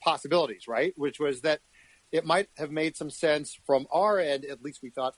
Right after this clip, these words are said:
for the Vikings to put the franchise tag on Keenum, perhaps bring back Teddy, have them compete for the job, have Case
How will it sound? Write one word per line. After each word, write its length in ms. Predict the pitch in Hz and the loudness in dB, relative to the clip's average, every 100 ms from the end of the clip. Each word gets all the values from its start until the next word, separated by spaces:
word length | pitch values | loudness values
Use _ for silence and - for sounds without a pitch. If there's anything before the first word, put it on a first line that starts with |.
| _ | _
for 80 | 131 | -6
the 80 | 131 | -4
Vikings 400 | 123 139 135 135 | -2 -2 -4 -12
to 60 | - | -10
put 120 | 143 | -10
the 80 | 131 | -6
franchise 420 | 143 139 139 127 | -4 -4 -2 -4
tag 220 | - 135 | -2 -2
on 140 | 123 117 | -2 -6
Keenum, 420 | - 175 165 160 | -2 0 0 -4
perhaps 300 | - 139 139 | -2 -2 -2
bring 240 | - 147 131 | -2 -2 0
back 220 | 117 113 | -2 -2
Teddy, 400 | - 175 160 160 _ _ _ | 0 0 0 -6 _ _ _
have 240 | - 156 139 | 0 0 2
them 160 | 143 | -2
compete 400 | 123 127 - 165 | -4 -8 -6 -6
for 160 | - 143 | 0 0
the 80 | 127 | 2
job, 340 | 143 139 139 | 4 4 4
have 220 | 135 131 | 2 0
Case 320 | - 143 143 | 0 0 0